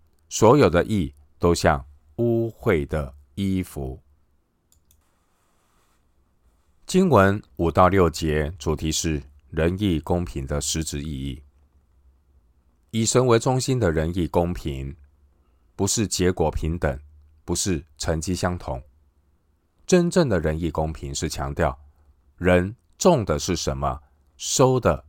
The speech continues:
也是什么。加拉太书六章七节。真智慧是相信第五节所说的，“殷勤筹划的，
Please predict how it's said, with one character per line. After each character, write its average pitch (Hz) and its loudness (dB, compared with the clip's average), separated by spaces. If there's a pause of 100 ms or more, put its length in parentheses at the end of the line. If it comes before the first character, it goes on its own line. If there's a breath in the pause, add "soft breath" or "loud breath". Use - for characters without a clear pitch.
(140)
也 76 -4
是 87 -2
什 64 -8
么。 67 -6 (400)
加 82 0
拉 82 0
太 78 -2
书 76 -6
六 78 -2
章 73 -4
七 76 -8
节。 67 -10 (1800)
真 175 4
智 175 4
慧 123 6
是 90 0
相 87 0
信 82 -2
第 92 -2
五 73 0
节 78 -2
所 73 -4
说 85 2
的 73 -4 (600)
，“殷 170 4
勤 95 -2
筹 85 -2
划 92 2
的， 76 -2